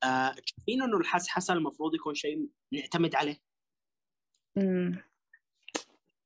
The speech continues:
Speaker 2: أحس إيوه. أحس إيوه، الحسحسة تعتمد عليها، يعني، الشخص اللي ترتاح له،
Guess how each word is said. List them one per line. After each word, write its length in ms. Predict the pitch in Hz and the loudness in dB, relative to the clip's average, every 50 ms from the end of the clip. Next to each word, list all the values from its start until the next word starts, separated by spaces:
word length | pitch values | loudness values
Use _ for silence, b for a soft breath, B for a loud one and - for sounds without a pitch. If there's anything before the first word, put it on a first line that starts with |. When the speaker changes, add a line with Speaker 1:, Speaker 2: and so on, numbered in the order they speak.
| _ _ _ _ _ _ _ _ _ _ _ _ - | _ _ _ _ _ _ _ _ _ _ _ _ -6
Speaker 2:
أحس 540 | - - - 339 403 403 - - - - _ _ _ _ _ _ - - - | -2 2 4 4 4 4 0 -8 -12 -14 _ _ _ _ _ _ -6 4 6
إيوه. 360 | 269 269 226 196 185 180 - _ _ _ _ _ _ _ _ _ _ _ _ _ _ _ _ _ _ _ _ _ _ _ _ _ _ _ _ _ _ _ _ _ _ - | 8 8 8 6 2 -4 -8 _ _ _ _ _ _ _ _ _ _ _ _ _ _ _ _ _ _ _ _ _ _ _ _ _ _ _ _ _ _ _ _ _ _ -2
أحس 280 | 220 - 285 294 285 - - | 4 4 4 4 4 4 6
إيوه، 240 | 269 262 233 196 196 | 6 6 6 4 2
الحسحسة 600 | 196 - 262 262 - - - 214 - - 214 208 | 2 2 2 2 2 -2 -6 -6 0 2 2 4
تعتمد 280 | - 233 226 226 202 | 4 6 6 6 6
عليها، 340 | 180 190 202 196 190 190 - | 6 4 4 4 2 0 0
يعني، 160 | - 180 180 185 | 0 0 0 0
الشخص 300 | 190 - 247 233 - 214 | 2 2 0 2 2 -2
اللي 120 | 208 - | -4 -4
ترتاح 420 | 226 - - - 254 254 - - | -6 -8 0 0 0 0 2 2
له، 140 | 294 392 571 | 2 2 2